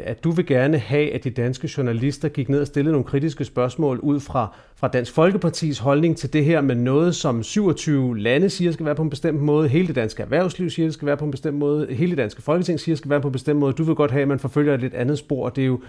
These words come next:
at vil det ikke svare lidt til, hvis danske, øh, journalister på Christiansborg rendte rundt hele tiden og forfulgte Enhedslistens dagsorden, som jo er et parti og legitimt, men som jo trods alt er et lille og ikke, i de fleste forhold ikke særlig betydningsfuldt parti lige nu?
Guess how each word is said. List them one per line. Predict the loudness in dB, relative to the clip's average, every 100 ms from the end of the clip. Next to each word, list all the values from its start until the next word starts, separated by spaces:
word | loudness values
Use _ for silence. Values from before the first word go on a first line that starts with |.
| -18 -20 -20 -8
at | -2 2
vil | 4
det |
ikke | 2
svare | 4 2 4
lidt | 2
til, | 0
hvis | 0 2
danske, | 0 2 -2 -2 -4
øh, | -2
journalister | -2 -2 -2 -4
på | -6 -2
Christiansborg | -4 -4 -2 0 2
rendte | 2 0 0
rundt | -2 2
hele | 0 0
tiden | 0 0 0
og | -2 -2
forfulgte | 0 0 2
Enhedslistens | 4 4 4 0 -2 0
dagsorden, | 0 2 0 0 -2 -4
som | -2 0
jo | 2
er |
et | 0
parti | -4 -4 0 2 2
og | 2
legitimt, | 2 -2 -2 0 0 0
men | 0 2
som | 2
jo | 0
trods | 0 -2 0
alt | 0
er | 2 2
et | 2
lille | 0 2 2
og | 2 0
ikke, | -2 -6 -20 -20 -10
i | -2 -2
de |
fleste | 2 0 0 0
forhold | 2 2 2 -2 -4
ikke | -4 2
særlig | 2 2
betydningsfuldt | -2 -2 -2 -4 -6
parti | -6 -4
lige | -4 -2 -2
nu? | -4